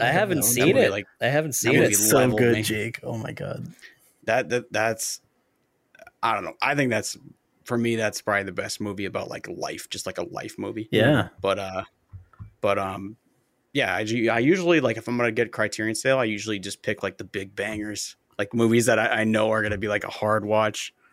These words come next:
Speaker 2: Mm-hmm.
Speaker 3: but I may wanna watch them li-, like, multiple times.
Speaker 2: I just
Speaker 1: Yeah.
Speaker 3: Like,
Speaker 2: watched
Speaker 3: all these
Speaker 2: Andrei
Speaker 3: epics and stuff.
Speaker 2: Rublev a couple
Speaker 1: I was
Speaker 2: weeks
Speaker 1: gonna
Speaker 2: ago.
Speaker 1: say, I thought you just watched that too.
Speaker 2: Yeah, it's good.
Speaker 1: That
Speaker 2: Like,
Speaker 3: Mm-hmm.
Speaker 1: and, uh, Ivan's Childhood are the two Tarkovsky movies I haven't seen.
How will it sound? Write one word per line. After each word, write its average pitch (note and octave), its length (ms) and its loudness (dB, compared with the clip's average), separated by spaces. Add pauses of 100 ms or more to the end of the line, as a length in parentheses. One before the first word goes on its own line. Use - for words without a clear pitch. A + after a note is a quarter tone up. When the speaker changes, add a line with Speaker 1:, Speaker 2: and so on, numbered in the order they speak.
(160)
Speaker 2:
Mm-hmm. B2 160 4
Speaker 3:
but G#2 100 6
I G2 120 0
may G#2 180 0
wanna G2+ 220 0
watch G#2 240 0
them F#2+ 140 -2
li-, F#2+ 220 0
like, G2+ 220 -2
multiple G2 380 -4
times. G2 500 -10
Speaker 2:
I G#2+ 100 4
just C3 180 4
Speaker 1:
Yeah. E2+ 180 0
Speaker 3:
Like, E2+ 160 2
Speaker 2:
watched A2+ 300 4
Speaker 3:
all A2+ 120 6
these A2+ 100 4
Speaker 2:
Andrei A2+ 140 6
Speaker 3:
epics A2 140 2
and A2+ 100 2
stuff. A#2 600 0
Speaker 2:
Rublev - 80 -6
a B2+ 40 -6
couple - 220 -2
Speaker 1:
I D3+ 40 6
was G3 120 6
Speaker 2:
weeks F#3 60 0
Speaker 1:
gonna G#3+ 120 6
Speaker 2:
ago. - 80 4
Speaker 1:
say, F3 220 6
I A2+ 40 2
thought C#3 240 4
you A#2 80 2
just A2+ 260 2
watched G#2+ 280 2
that F2+ 200 0
too. G#2+ 260 2
Speaker 2:
Yeah, A#2+ 300 2 (220)
it's G#2+ 160 0
good. A#2+ 280 -2 (380)
Speaker 1:
That B2 420 2
Speaker 2:
Like, - 100 -8
Speaker 3:
Mm-hmm. G#2 180 -2
Speaker 1:
and, C3 260 2
uh, A2 280 4
Ivan's A2 420 -2
Childhood G2 600 0
are F#2 160 0
the F#2+ 100 -2
two A2+ 260 -2
Tarkovsky G2 580 -2
movies F2+ 300 -6
I E2 80 -2
haven't F2 480 -6
seen. - 320 -10